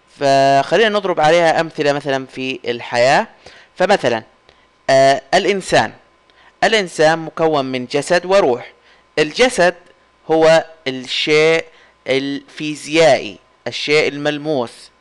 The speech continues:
أما الروح فهي اللوجيكال أو الشيء المنطقي الغير ملموس. الجسد مع الروح يتحدون معًا فبيكونوا إنسان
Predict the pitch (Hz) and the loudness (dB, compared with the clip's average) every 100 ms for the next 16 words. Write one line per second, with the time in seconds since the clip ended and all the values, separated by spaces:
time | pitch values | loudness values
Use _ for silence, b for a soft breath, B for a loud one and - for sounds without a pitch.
0 | b b b b _ _ _ _ - 254 | b b b b _ _ _ _ -2 -2
1 | 277 214 147 127 _ _ _ _ 139 139 | 0 0 0 -2 _ _ _ _ -2 -2
2 | 139 226 196 190 - - b b _ - | -2 2 2 0 -8 -16 b b _ -2
3 | 165 175 180 170 170 - _ _ 135 139 | 0 2 2 2 2 -2 _ _ -4 -2
4 | 143 160 135 - 120 98 - 143 147 143 | -2 -4 -4 -4 -4 -4 0 2 2 -2
5 | B B - - - 151 151 135 131 143 | B B -10 -8 -2 0 2 0 -2 -4
6 | 131 - - 110 _ b b - 120 127 | -6 -14 -14 -20 _ b b -8 -4 -4
7 | 120 147 147 139 143 147 143 123 113 - | 0 2 2 2 -2 -4 -4 -8 -8 -16
8 | - b b b b b - 123 127 127 | -20 b b b b b -6 -4 -4 -2
9 | 220 254 202 202 - _ _ _ _ _ | -2 2 0 0 -8 _ _ _ _ _
10 | 139 151 180 175 156 156 156 151 135 - | -6 -2 0 0 0 2 0 0 -4 -4
11 | 139 147 160 196 160 151 151 147 139 131 | -4 -2 -2 -2 0 0 0 -4 -8 -8
12 | 127 156 156 151 147 139 123 113 - 135 | -6 -4 -2 -2 -6 -8 -10 -8 -2 0
13 | 135 | 0